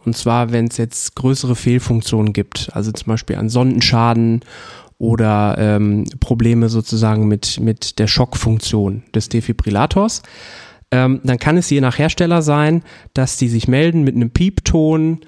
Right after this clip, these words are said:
beispielsweise oder, äh, bei einer Firma ist es wirklich auch so ein Vibrationsalarm. Das ist ein bisschen wie, wie ein Handy mit einem, mit einer starken Vibration.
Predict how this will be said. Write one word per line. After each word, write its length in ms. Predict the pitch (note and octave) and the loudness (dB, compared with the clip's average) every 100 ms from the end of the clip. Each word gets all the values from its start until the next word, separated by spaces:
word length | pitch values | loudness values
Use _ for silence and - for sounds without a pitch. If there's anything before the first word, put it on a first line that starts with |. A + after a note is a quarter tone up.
| - _ | -20 _
beispielsweise 880 | C3+ C#3 - C3+ - B2+ C3 C3 B2 | -4 -4 -4 -6 -2 -2 0 -2 -2
oder, 540 | B2+ C3+ B2+ B2 A#2 | -2 0 0 -2 -2
äh, 40 | A#2 | -4
bei 140 | A#2+ | -4
einer 240 | A2 A#2+ B2+ | -4 -4 -4
Firma 320 | - B2+ B2 | -2 -2 -2
ist 160 | A#2+ | -4
es 160 | B2+ - | -6 -4
wirklich 320 | B2+ - - | -4 -4 -4
auch 80 | A#2+ | -4
so 120 | - | -2
ein 120 | A#2+ | 0
Vibrationsalarm. 1120 | A#2 A#2+ A2+ - C3+ D#3 - B2+ C3 C3+ C#3+ D3 - - - - | 0 -2 -4 -2 -2 -2 -2 -2 0 0 0 -2 -6 -18 -20 -6
Das 180 | B2 | -4
ist 160 | - C3+ | -2 -2
ein 80 | C3 | 0
bisschen 380 | C3 - C3 B2 | 0 0 0 2
wie, 260 | B2+ B2+ | 0 0
wie 200 | C3 C3 | 0 0
ein 220 | B2+ C3 A#2+ | 2 2 2
Handy 380 | C3 D#3 D3+ | 2 2 2
mit 220 | C#3 C3+ - | 2 0 0
einem, 360 | B2+ B2 A#2+ | 0 2 0
mit 120 | B2 | -2
einer 160 | B2+ B2 | 0 -2
starken 320 | - B2+ C3 | 0 0 2
Vibration. 720 | C3 C3 A2 - C#3 F3 A#3+ | 0 0 -2 0 0 2 0